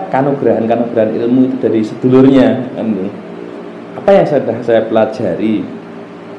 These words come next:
Kalau Kakang Kawah, Ku Putih, Nek Etan, Legi, Limo, Pasarane dan seterusnya,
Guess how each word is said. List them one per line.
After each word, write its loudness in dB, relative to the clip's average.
Kalau 0
Kakang 0
Kawah, 4
Ku 8
Putih, 0
Nek -10
Etan, 2
Legi, 2
Limo, 0
Pasarane 0
dan 2
seterusnya, -4